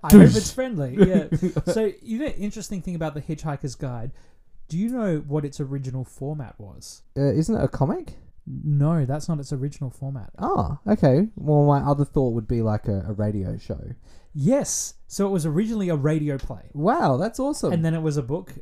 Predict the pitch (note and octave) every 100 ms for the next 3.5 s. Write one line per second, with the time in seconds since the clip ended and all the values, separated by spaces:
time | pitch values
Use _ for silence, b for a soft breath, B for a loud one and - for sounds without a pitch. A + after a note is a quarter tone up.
0 | - - D3+ D3+ C3+ C#3 C3 B2+ C3 B2+
1 | C3 D3+ C#3 C3 - C3+ C3+ B2+ B2+ -
2 | - D3 C3+ C3 B2+ B2 A#2+ C3 - -
3 | - - - D3+ A2